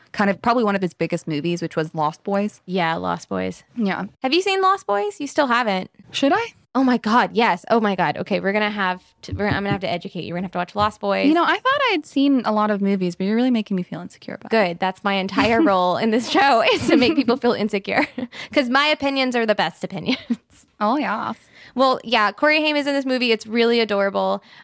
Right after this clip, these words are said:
Speaker 2: Um, so he's just, he's, he's perfect, and I love him, and he's such a good child actor. And then obviously Gary Busey is delightful. He is the Uncle Red.
Speaker 1: The heart.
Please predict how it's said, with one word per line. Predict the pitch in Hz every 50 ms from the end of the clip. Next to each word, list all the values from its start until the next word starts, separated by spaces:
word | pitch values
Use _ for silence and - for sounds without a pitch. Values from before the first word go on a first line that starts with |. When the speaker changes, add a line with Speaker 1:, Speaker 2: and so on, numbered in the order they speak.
| _ _ -
Speaker 2:
Um, | 190 185 180 180 185 185 185 - - _ - 214
so | - - 202 190 180 185 180 - -
he's | 220 - 220 214 196
just, | - 208 208 - - _ _
he's, | - 208 208 202 190 -
he's | - 226 226 214
perfect, | - - 220 190 - - 185 185 -
and | - 170 180
I | 175
love | 175 160 165 170
him, | 180 165 160 165 -
and | - 202 185
he's | 196 180 180 170 -
such | - 175 165 - 185
a | 175 170 _ _ _ _
good | - 180 175 170
child | - - 160 160 156 165
actor. | 151 165 - - 156 151
And | 110 185
then | 190 190
obviously | - 135 185 180 202 202 196 - 196
Gary | 185 - 180 180 180 175
Busey | 175 185 175 165 170 - 185 175
is | 165 160 165 - _ _ _ _ _ _ _
delightful. | - 233 220 185 180 175 170 220 - 190 185
He | 190 170 196 190
is | 180 180 180
the | 185 -
Uncle | - 180 185 - 180 175
Red. | 175 165 170 170 170 165 180 - _ -
Speaker 1:
The | - 208
heart. | 185 180 175 175 175